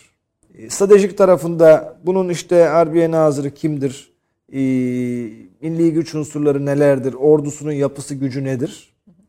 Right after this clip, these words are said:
Operatif tarafta ise nereye harekat yapılır, bizimle alakalı bir şey olur mu? Bir de şöyle bir sistem kurulmuş, teyit, teksip sistemi.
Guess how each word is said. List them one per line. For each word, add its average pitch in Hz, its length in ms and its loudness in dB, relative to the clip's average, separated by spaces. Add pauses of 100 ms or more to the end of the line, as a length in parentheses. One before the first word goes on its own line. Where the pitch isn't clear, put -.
(280)
Operatif 196 520 2
tarafta 180 400 4
ise 180 420 -2
nereye 160 580 4 (180)
harekat 127 520 -6
yapılır, 143 420 -4
bizimle 156 340 -4
alakalı 135 540 -6
bir 123 80 -8
şey 120 200 -10
olur 143 120 -6
mu? 240 100 -12
Bir 240 80 -6
de 247 80 0
şöyle 214 260 6
bir 196 40 0
sistem 139 500 -4
kurulmuş, 143 540 -8 (480)
teyit, 190 600 2 (480)
teksip 160 380 -6
sistemi. 127 480 -12